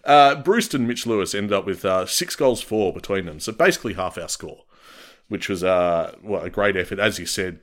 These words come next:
uh, Breust had two tackles inside forward fifty, four marks inside fifty each from those two, so I think a big tick there.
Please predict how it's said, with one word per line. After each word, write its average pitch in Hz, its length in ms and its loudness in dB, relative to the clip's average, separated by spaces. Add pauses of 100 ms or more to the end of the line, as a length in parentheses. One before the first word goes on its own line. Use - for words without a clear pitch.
uh, 85 340 -6 (340)
Breust 110 240 -2
had 98 160 -2
two 107 180 -2
tackles 98 340 -4
inside 90 400 -4
forward 92 280 -4
fifty, 98 380 -8
four 139 340 4
marks 101 340 -2
inside 92 340 -4
fifty - 300 -12
each 87 220 -6
from 80 140 -12
those 82 240 -8
two, 82 280 -8 (340)
so 90 320 -2
I 87 40 -4
think 107 180 -8
a 87 60 -14
big 90 360 -8
tick - 300 -8
there. 82 360 -4